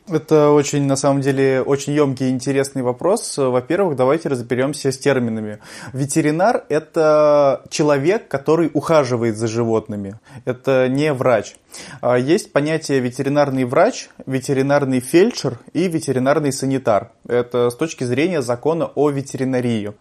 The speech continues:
Очень часто в клиниках можно встретить, э, ребят, кото-, у которых на бейджике написано «ассистент ветеринарного врача». С точки зрения закона этого нету вообще. По факту они работают на должности ветеринарного фельдшера. Сейчас мы во всем разберемся.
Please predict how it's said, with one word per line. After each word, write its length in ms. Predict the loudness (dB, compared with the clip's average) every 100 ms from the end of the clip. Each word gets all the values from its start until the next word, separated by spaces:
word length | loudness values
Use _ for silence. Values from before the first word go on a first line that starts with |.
| -2
Очень 260 | 0 0
часто 300 | 0 2 0
в 60 | 0
клиниках 440 | 0 2 0 -2
можно 300 | 0 0 0
встретить, 640 | -6 0 -2 0 -4 -4 -2
э, 220 | 0 2
ребят, 360 | 2 2 2
кото-, 380 | 2 0 2 2
у 40 | 2
которых 340 | 2 2 0
на 140 | 0 2
бейджике 400 | 2 2 -2 -2
написано 440 | -2 -4 -4 -4
«ассистент 640 | -2 -4 -4 -2 -2 -2
ветеринарного 720 | -4 -4 -2 2 2 2 0
врача». 480 | 2 0 0 -2 -6 _ _ -16
С 80 | -4
точки 300 | -2 -2 -2
зрения 360 | 0 0 2 0
закона 440 | 0 0 0 0
этого 400 | -2 -2 0 0
нету 440 | 0 0 0 -4 -2
вообще. 480 | -2 -2 -2 -4 -4 _ -4
По 120 | 0
факту 340 | 2 0 2
они 180 | 2 2
работают 460 | 0 2 2 2 0
на 80 |
должности 440 | 0 0 -2 -8 -6
ветеринарного 520 | -4 -2 -2 -2 -4
фельдшера. 340 | -2 -4 -4
Сейчас 220 | -2 -2 -2
мы 140 | -2
во 80 | -2
всем 240 | 0 -2
разберемся. 680 | -2 0 0 0 -2 -12 -14